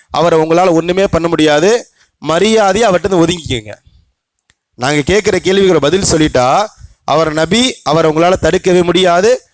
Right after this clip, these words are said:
மரியாதையா அவர்கிட்ட இருந்து நீங்க ஒதுங்கிக்கோங்க. அப்படி இல்ல, இந்த கேள்விக்கு அவர் பதில் சொல்லலன்னு சொன்னா அவர் ஒரு பொய் சொல்றாரு, அவரை நம்ப வேண்டியதில்லை. அவர் விஷயமா நீங்க என்ன முடிவு வேணா செஞ்சுக்கோங்க. அவர் நபியா இருந்தா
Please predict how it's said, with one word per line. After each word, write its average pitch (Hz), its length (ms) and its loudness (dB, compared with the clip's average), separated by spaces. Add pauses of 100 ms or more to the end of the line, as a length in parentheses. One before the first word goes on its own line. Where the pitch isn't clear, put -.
(300)
மரியாதையா 190 640 0
அவர்கிட்ட 170 220 0
இருந்து 185 120 -2
நீங்க 165 160 0
ஒதுங்கிக்கோங்க. 151 560 0 (920)
அப்படி 135 360 -2
இல்ல, 226 600 2
இந்த 156 220 -4
கேள்விக்கு 214 460 0
அவர் 160 140 2
பதில் 175 280 0
சொல்லலன்னு 160 420 0
சொன்னா 139 260 0 (540)
அவர் 156 260 0
ஒரு 170 140 2
பொய் 165 240 0
சொல்றாரு, 120 560 0 (640)
அவரை 139 220 -2
நம்ப 165 200 -2
வேண்டியதில்லை. 147 540 0 (540)
அவர் 180 240 0
விஷயமா 202 720 0
நீங்க 180 260 -2
என்ன 196 240 0
முடிவு 196 300 2
வேணா 180 180 -2
செஞ்சுக்கோங்க. 120 480 -2 (720)
அவர் 170 260 0
நபியா 220 420 0
இருந்தா 214 260 0